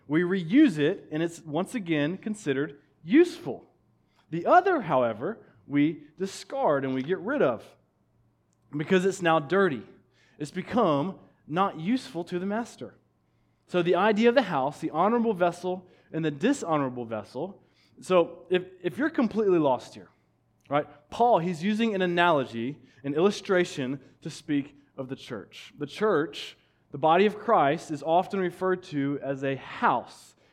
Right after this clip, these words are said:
and the vessels are the people in the house, the people in the church. So throughout, throughout Scripture, God's people were referenced as vessels because the Holy Spirit,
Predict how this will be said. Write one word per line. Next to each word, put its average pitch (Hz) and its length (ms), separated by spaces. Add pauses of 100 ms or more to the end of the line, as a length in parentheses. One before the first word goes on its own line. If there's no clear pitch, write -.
(120)
and 156 140
the 147 60
vessels 165 1000 (320)
are 156 120
the 170 100
people 214 500
in 196 200
the 143 100
house, - 520 (380)
the 143 80
people 175 320 (120)
in 202 180
the 160 60
church. - 420
So 185 320 (240)
throughout, 208 540 (220)
throughout 214 280
Scripture, 175 480 (1120)
God's 190 300
people 147 420
were 160 200
referenced 185 580
as 160 420 (240)
vessels 135 520
because 139 340
the 143 80
Holy 214 420
Spirit, 185 640